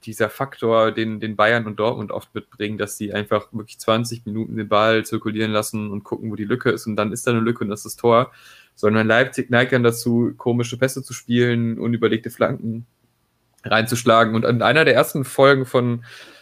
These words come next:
äh, unserem Projekt hier hab ich mal ganz, äh, stolz erzählt, dass Leipzig eventuell Meister wird und das, äh, <laughs> nehme ich spätestens jetzt zurück, weil,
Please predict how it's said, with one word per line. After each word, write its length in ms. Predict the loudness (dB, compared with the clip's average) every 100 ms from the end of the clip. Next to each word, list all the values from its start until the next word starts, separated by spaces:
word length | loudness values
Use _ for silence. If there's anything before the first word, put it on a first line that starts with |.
| -12 0
äh, 260 | 2 2
unserem 640 | 0 -4 -4 -4 -4 -6 -6
Projekt 400 | -2 0 -2 -6
hier 680 | -4 4 6 6 4 2 -4 -8
hab 320 | -4 -4 -6
ich 200 | -12 -12 -4
mal 340 | 2 2 2
ganz, 400 | 0 -2 -6 -6
äh, 160 | -6 -4
stolz 320 | -2 -2 -2
erzählt, 320 | -6 -6 -6
dass 160 | -6 0
Leipzig 360 | 0 -2 -8
eventuell 380 | -8 -8 -4 -4
Meister 420 | -2 -4 -2 -2
wird 220 | -2 -4 -6
und 160 | -10
das, 260 | -10 -8 -4
äh, 200 | -4 -4 -10 _
<laughs> 180 | _
nehme 180 | 4 4
ich 80 | 2
spätestens 480 | 2 0 0 -4 0
jetzt 260 | 0 0
zurück, 340 | -2 2 0 0
weil, 440 | -2 2 2 0